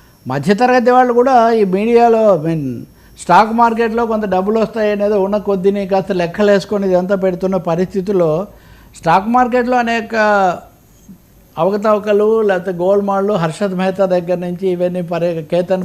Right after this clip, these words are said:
పరేఖ్ నుంచి ఇవన్నీ చూసాం. ఈ జన్ మార్కెట్ అనేది ఇది స్టాక్ ట్రేడింగ్ చేసేటటువంటిది. దీంట్లో రెండు వేల మంది ఉ-,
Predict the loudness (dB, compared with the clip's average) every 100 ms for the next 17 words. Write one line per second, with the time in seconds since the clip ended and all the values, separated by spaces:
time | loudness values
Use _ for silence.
0 | -4 -4 -4 -6 -6 -4 -4 -4 -2 -2
1 | -2 -8 -10 _ -20 -20 -12 -4 0 4
2 | 4 4 0 2 2 2 0 2 0 0
3 | -2 -2 -4 -6 _ _ _ _ _ _
4 | _ _ _ _ _ _ _ _ -10 -10
5 | -12 -18 _ _ _ _ -12 -6 -2 -2
6 | -6 -12 -14 0 4 4 4 -2 0 0
7 | 0 0 0 0 0 -2 -2 -2 -2 0
8 | 2 4 4 2 4 4 2 0 -2 -2
9 | -2